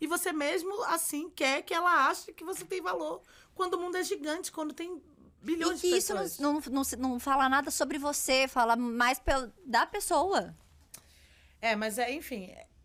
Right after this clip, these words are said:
Speaker 1: eu acho que a gente também tem muita dificuldade em entender que a gente só vive com a gente.
Speaker 2: Sim.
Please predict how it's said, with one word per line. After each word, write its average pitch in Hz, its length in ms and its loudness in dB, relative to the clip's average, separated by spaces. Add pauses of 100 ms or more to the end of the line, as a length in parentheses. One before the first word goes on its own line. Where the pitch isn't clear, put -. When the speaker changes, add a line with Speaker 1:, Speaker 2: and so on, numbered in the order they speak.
(120)
Speaker 1:
eu 254 140 0
acho 254 240 2
que - 80 -6
a 254 60 0
gente 254 240 -6
também 240 260 -8
tem 233 140 -8
muita 262 340 -8
dificuldade 180 720 -10
em 190 40 -8
entender 190 280 -12
que 196 120 -12
a 190 60 -8
gente 190 200 -12
só 196 100 -8
vive 190 240 -12
com - 160 -16
a 247 100 -8
gente. 165 540 -20 (640)
Speaker 2:
Sim. 160 380 -12